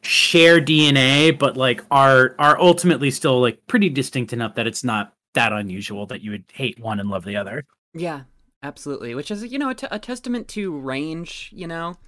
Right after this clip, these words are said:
Speaker 2: Uh, a testament to kind of mastery of tone, I guess, that it, it's able, that these two things are able to be packaged so differently and feel so different from each other.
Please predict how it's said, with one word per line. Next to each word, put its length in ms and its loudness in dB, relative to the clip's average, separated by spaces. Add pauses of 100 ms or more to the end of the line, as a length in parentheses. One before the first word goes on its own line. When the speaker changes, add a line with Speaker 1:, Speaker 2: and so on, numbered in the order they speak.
(680)
Speaker 2:
Uh, 540 -12 (120)
a 80 -14
testament 500 -10
to 520 -8
kind 180 -12
of 100 -10
mastery 520 -10
of 100 -12
tone, 640 -14 (480)
I 80 -10
guess, 640 -14
that 340 -12
it, 200 -10
it's 180 -10
able, 360 -10
that 300 -6
these 160 -10
two 140 -10
things 220 -8
are 60 -8
able 160 -10
to 40 -12
be 100 -12
packaged 380 -16
so 160 -16
differently 500 -18
and 160 -18
feel 220 -12
so 160 -14
different 340 -14
from 140 -14
each 160 -18
other. 360 -12